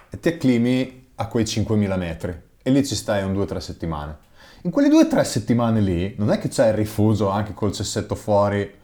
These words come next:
ma è un cessetto, no, c'è la tenda dei servizi con un bidone.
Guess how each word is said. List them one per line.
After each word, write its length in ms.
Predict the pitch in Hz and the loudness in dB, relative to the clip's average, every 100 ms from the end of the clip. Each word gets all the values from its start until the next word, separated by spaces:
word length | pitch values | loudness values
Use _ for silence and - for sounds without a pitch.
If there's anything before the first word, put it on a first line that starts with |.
| - | -8
ma 100 | 104 | -4
è 20 | |
un 60 | 104 | -2
cessetto, 500 | 104 - 92 - - | -2 -2 -4 -6 -8
no, 440 | 117 123 117 117 - - _ | -4 2 2 0 -4 -20 _
c'è 160 | - 240 | 0 2
la 140 | 156 | 2
tenda 640 | - 113 107 104 107 - - _ _ _ _ _ _ _ _ - _ _ _ _ - | 2 0 2 2 -2 -6 -18 _ _ _ _ _ _ _ _ -20 _ _ _ _ -2
dei 200 | 139 143 | 0 2
servizi 880 | 135 113 107 104 - 107 101 - _ _ _ _ | 0 0 2 0 -2 -4 -4 -8 _ _ _ _
con 200 | - 214 | -2 2
un 160 | 160 139 | 2 2
bidone. 640 | 123 107 92 87 90 87 | 2 0 0 -2 -6 -10